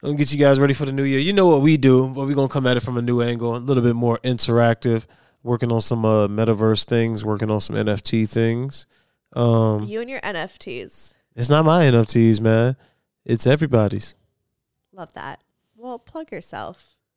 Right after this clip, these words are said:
Speaker 1: At Sunday Morning Sounds. If you wanna find new music,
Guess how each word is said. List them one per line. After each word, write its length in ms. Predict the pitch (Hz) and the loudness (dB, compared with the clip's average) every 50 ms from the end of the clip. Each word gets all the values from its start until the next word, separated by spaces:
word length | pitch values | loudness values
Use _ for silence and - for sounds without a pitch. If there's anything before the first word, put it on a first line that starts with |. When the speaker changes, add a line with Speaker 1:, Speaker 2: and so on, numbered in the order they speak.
| _ _ _ _ _ _ _ _ _ _ - | _ _ _ _ _ _ _ _ _ _ -4
Speaker 1:
At 160 | 101 104 101 | -2 -2 0
Sunday 280 | - - 113 113 113 | 0 0 2 4 4
Morning 280 | 110 110 113 113 113 113 | 4 4 4 4 4 2
Sounds. 680 | - - 131 127 127 131 131 131 135 135 131 - - - _ _ _ _ - | 2 2 4 4 6 6 6 4 2 2 -2 -4 -8 -10 _ _ _ _ -18
If 100 | 101 95 | -12 -10
you 80 | 107 104 | -6 -4
wanna 180 | 104 107 104 | -4 -4 -4
find 360 | 101 - - 110 107 107 104 104 | -4 -2 -2 0 0 0 0 -2
new 100 | 104 101 | -2 -2
music, 460 | 107 113 123 131 131 131 139 131 | 0 2 2 2 2 2 0 0